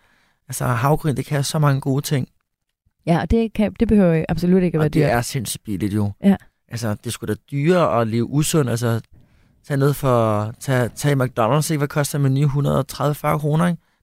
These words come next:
Speaker 1: Det var vanvittigt dyrt, ikke?
Speaker 2: Mm.
Speaker 1: Der kan jeg lave en lasagne til tre dage, jo.
Speaker 2: Ja.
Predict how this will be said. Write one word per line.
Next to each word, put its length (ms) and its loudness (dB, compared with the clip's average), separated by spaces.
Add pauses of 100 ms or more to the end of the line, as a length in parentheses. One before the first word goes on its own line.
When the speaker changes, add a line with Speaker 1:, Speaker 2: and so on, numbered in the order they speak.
Speaker 1:
Det 40 -2
var 60 -2
vanvittigt 380 0
dyrt, 200 0
ikke? 160 0 (220)
Speaker 2:
Mm. 180 2 (280)
Speaker 1:
Der 60 -6
kan 120 -2
jeg 80 2
lave 120 4
en 60 4
lasagne 380 0
til 140 -8
tre 180 -6
dage, 260 0
jo. 160 0 (520)
Speaker 2:
Ja. 140 6